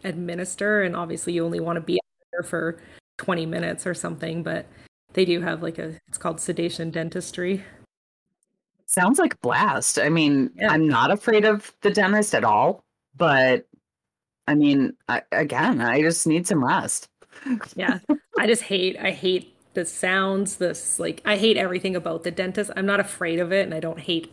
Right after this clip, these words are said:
Speaker 1: the human, the dentist, <laughs> but I, it's one of my least, like, I, yeah, I put it off longer than necessary.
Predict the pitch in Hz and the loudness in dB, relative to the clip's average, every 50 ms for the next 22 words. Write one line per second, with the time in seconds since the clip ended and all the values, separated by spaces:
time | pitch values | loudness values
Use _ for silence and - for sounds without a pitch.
0 | - 165 175 170 139 - - 165 160 165 165 175 196 202 196 - 185 175 190 196 | -10 -8 -6 -6 -6 -6 -6 -6 -4 -4 -4 -4 -4 -6 -6 -8 -6 -2 -2 0
1 | 185 196 190 202 196 - - - 233 254 - - - 170 160 202 185 170 - - | 2 2 0 0 0 -2 0 0 0 2 0 -2 -2 0 0 2 2 2 0 -2
2 | - - - - - _ _ _ _ _ _ _ _ _ _ _ _ - 185 180 | -6 -10 -10 -20 -20 _ _ _ _ _ _ _ _ _ _ _ _ -2 -2 -2
3 | 170 165 160 143 - - _ - _ _ _ _ _ _ _ _ _ _ - - | -2 -4 -6 -14 -20 -20 _ -20 _ _ _ _ _ _ _ _ _ _ -20 -20
4 | _ _ - 208 196 - - 208 196 190 185 180 175 170 170 170 170 160 156 - | _ _ -4 -2 -2 0 0 0 0 0 -2 -4 -6 -6 -6 -6 -6 -6 -6 -10
5 | - - - 180 175 190 - - - - - - - - - - - 226 208 185 | -12 -16 -16 -16 -12 -8 -8 -8 -8 -12 -16 -8 -6 -4 -4 -4 -4 -2 -2 -2
6 | - - 190 - - - 170 156 - 170 165 170 - - 190 175 170 170 170 170 | -2 -2 -6 -6 -6 -6 -6 -6 -6 -8 -10 -10 -8 -8 -8 -8 -8 -8 -10 -10
7 | 170 175 175 180 180 180 170 - - 190 - - 185 185 190 202 202 | -10 -10 -8 -8 -8 -8 -10 -10 -10 -10 -10 -10 -10 -8 -8 -8 -10